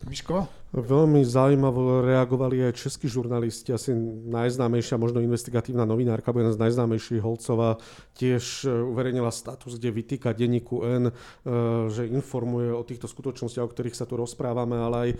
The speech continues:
Speaker 2: viacero českých žurnalistov, e, vytýka nám, slovenským médiám, že prestaňte už s tým aktivizmom, na ktorý ste zvyknutí od mečiarovských čias, ale začnite robiť kvalitnú žurnalistiku. E,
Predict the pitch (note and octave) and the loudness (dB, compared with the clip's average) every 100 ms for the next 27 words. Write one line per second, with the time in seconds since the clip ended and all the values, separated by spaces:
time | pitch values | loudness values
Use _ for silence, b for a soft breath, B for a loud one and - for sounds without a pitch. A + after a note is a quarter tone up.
0 | B B - C3 C3 C3+ - C3 C3 - | B B 2 2 4 2 4 2 0 -8
1 | - A2+ A#2+ C3 C3 A#2+ A#2+ - B2 A#2+ | -2 2 2 2 2 2 0 -2 2 4
2 | A#2+ A#2+ B B B C3 A#2 A#2 A2+ E3 | 4 2 B B B 0 2 4 2 0
3 | D#3 A#2+ B2 A#2+ B2 C3 A#2+ A#2+ B2+ A#2+ | 0 0 2 2 2 -2 2 4 2 0
4 | B2+ A#2+ B2 - B2+ A2+ A#2+ B2 B2 A#2+ | -2 0 0 0 2 4 4 4 4 4
5 | A#2+ A2+ A#2+ B2+ - C#3 C3 A#2+ C3 A#2 | 2 0 0 -2 0 0 0 -2 0 0
6 | - C3+ A#2 A2+ B2 C3+ B B B B2 | 0 0 0 0 0 0 B B B -4
7 | A#2+ C3+ A#2 A#2 A2+ A#2+ B2+ A#2+ B2 A#2 | -2 -4 -6 -8 -8 -6 -6 -4 -4 -2
8 | A#2 A#2 A#2 C3+ A#2+ A#2 - A2 - B2 | -2 -2 -2 0 -2 -2 -8 -10 -4 -2
9 | C3 C#3 B B B B2+ A#2+ A2 A#2 - | -2 -4 B B B 0 0 0 -2 -4
10 | B2+ B2+ B2 A#2+ A#2+ A#2+ C#3 A#2 A#2 B2 | -4 -4 -4 -4 -2 -2 -2 -2 0 0
11 | A#2 A2+ - A2 - A2+ | 0 -2 -6 -10 -6 -8